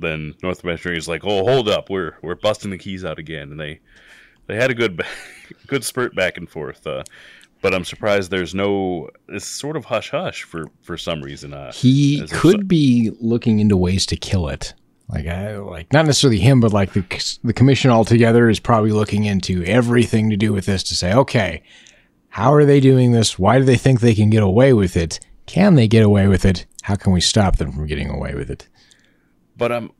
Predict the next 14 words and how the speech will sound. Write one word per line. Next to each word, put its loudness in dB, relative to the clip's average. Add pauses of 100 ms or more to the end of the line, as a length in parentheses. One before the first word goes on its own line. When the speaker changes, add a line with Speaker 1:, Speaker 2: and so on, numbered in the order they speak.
(120)
Speaker 1:
also -12
interested -6
in -6
why -8
Northwestern -8
Energy -8 (180)
wants -10
in -6
on -6
this. -12 (380)
I -12
mean, -6
it's, -10
you're -10